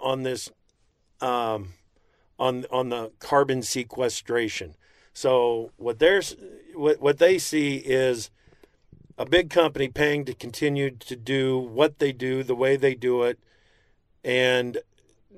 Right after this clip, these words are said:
moving some of that, that, uh, that cost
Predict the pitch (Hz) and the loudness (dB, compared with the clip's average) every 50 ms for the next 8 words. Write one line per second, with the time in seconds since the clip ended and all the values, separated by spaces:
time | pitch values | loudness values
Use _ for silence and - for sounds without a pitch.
0 | - 175 139 139 143 147 151 151 139 147 131 127 120 - - 151 151 151 147 139 | -16 -10 -4 0 4 4 4 6 6 4 0 0 0 0 0 0 2 2 0 0
1 | 127 120 117 127 123 120 120 120 117 - _ _ _ _ _ _ _ - 123 123 | 0 0 2 2 2 2 2 0 -2 -6 _ _ _ _ _ _ _ -4 -2 0
2 | 123 123 120 - _ _ - 131 123 120 113 107 104 101 - _ _ _ _ _ | 0 0 -2 -6 _ _ -2 0 0 0 0 -4 -4 -6 -12 _ _ _ _ _
3 | _ _ _ _ _ _ _ _ _ - 127 127 120 - - - - 156 139 123 | _ _ _ _ _ _ _ _ _ -2 0 0 -2 -2 -6 0 2 4 4 4
4 | 120 123 120 - - - - - | 2 0 -4 -8 -14 -14 -18 -20